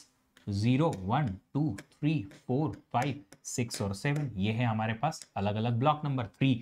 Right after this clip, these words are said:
थ्री पे जाएगा, फ़ाइव मॉड्यूलस एट, फ़ाइव पे जाएगा, टू मॉड्यूलस एट, टू पे गया, एट मॉड्यूलस एट भी ज़ीरो पे, ज़ीरो मॉड्यूलस एट भी ज़ीरो होता है। यहाँ पे एट था, उसको रिप्लेस करके ज़ीरो ले आओ, एक जगह पे एक ही ब्लॉक रख सकते हो, डायरेक्ट मैपिंग है ये इसलिए।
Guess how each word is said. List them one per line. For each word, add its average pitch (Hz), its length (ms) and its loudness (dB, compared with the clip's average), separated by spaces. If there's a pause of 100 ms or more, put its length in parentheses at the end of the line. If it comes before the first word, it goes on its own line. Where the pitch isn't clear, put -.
(400)
थ्री 127 120 4
पे 156 160 0
जाएगा, 156 340 2 (140)
फ़ाइव 131 260 6
मॉड्यूलस 139 580 4 (420)
एट, 170 240 4 (160)
फ़ाइव 151 240 4
पे 170 140 4
जाएगा, 151 300 4
टू 135 220 4
मॉड्यूलस 135 480 4
एट, 151 280 2
टू 156 140 6
पे 170 140 4
गया, 156 300 4 (260)
एट 185 220 6
मॉड्यूलस 175 480 2
एट 165 40 -10
भी 185 180 4
ज़ीरो 123 400 4
पे, 165 180 0 (300)
ज़ीरो 185 280 8
मॉड्यूलस 208 440 6
एट 202 180 6
भी 196 140 4
ज़ीरो 202 240 8
होता 196 240 6
है। 180 140 4
यहाँ 135 260 4
पे 180 60 4 (100)
एट 196 280 4
था, 190 80 10
उसको 160 260 0
रिप्लेस 156 320 2
करके 151 260 2
ज़ीरो 147 300 4
ले 160 140 4
आओ, 156 140 2 (380)
एक 170 300 8
जगह 156 320 4
पे 170 100 4 (120)
एक 135 80 0
ही 156 100 8
ब्लॉक 147 260 4
रख 147 160 2
सकते 147 300 2
हो, 147 160 4
डायरेक्ट 131 380 4
मैपिंग 143 340 2
है 139 120 4
ये 139 160 4
इसलिए। 131 440 2